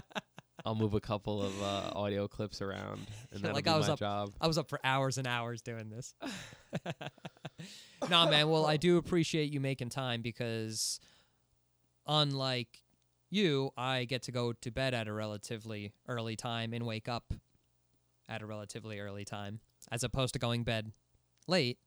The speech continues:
Speaker 1: and waking up at an early time.
Speaker 2: Well, you
Speaker 1: So
Speaker 2: don't get to do anything. You're choosing to do it. I'm choosing to go to bed late and waking up early.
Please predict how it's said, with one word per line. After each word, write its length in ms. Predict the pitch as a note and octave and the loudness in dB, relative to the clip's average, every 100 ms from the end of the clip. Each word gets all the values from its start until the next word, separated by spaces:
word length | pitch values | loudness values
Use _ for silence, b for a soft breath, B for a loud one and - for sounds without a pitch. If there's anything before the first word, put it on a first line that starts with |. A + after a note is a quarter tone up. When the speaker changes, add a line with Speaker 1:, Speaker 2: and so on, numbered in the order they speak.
| - | -6
Speaker 1:
and 80 | A#2+ | -4
waking 280 | A#2 A#2 A#2 | -2 -4 -4
up 200 | G#2 - - | -4 -6 -8
at 100 | G#2+ | -6
an 120 | G2 | -6
early 260 | G2 G2 | -8 -8
time. 280 | F#2+ G2 F#2 - _ _ B2+ | -8 -8 -10 -16 _ _ -2
Speaker 2:
Well, 600 | A2+ G#2+ E2+ D2+ - - _ _ _ A2+ | 4 4 2 -4 -12 -20 _ _ _ -2
you 100 | B2+ | 2
Speaker 1:
So 80 | |
Speaker 2:
don't 180 | G#2+ G2+ | 2 0
get 200 | A2+ C3 | -2 -2
to 100 | A#2 | -4
do 160 | G2+ F#2+ | -4 -2
anything. 300 | A2 F#2+ F2 | -2 -2 -4
You're 120 | F#2+ | -6
choosing 480 | - C3 C3+ G2+ E2+ | -2 0 2 0 -4
to 80 | F2+ | -6
do 180 | G2+ F#2+ | -6 -6
it. 160 | F2+ _ - | -8 _ -4
I'm 280 | A#2+ B2+ G#2 | 0 0 -2
choosing 640 | - C#3+ A#2+ G2 - - - | -2 0 0 -4 -6 -10 -10
to 80 | |
go 140 | G2+ G2 | -6 -6
to 60 | |
bed 260 | G2 G2 F2+ | -4 -6 -8
late 240 | - - - | -10 -14 -12
and 120 | G2+ | -8
waking 340 | G2 F#2 - - | -6 -6 -8 -10
up 80 | - | -10
early. 160 | - | -8